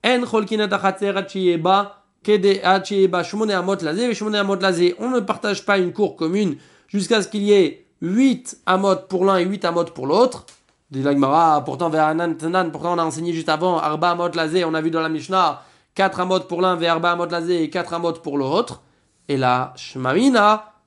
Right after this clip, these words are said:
kede Rabbi Assi, shmamina. Seulement, n'est-ce pas, on peut déduire d'ici comme enseignement que Rabbi Assi.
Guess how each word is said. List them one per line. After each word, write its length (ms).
kede 220
Rabbi 320
Assi, 340
shmamina. 480
Seulement, 300
n'est-ce 160
pas, 220
on 100
peut 180
déduire 360
d'ici 340
comme 220
enseignement 320
que 100
Rabbi 240
Assi. 420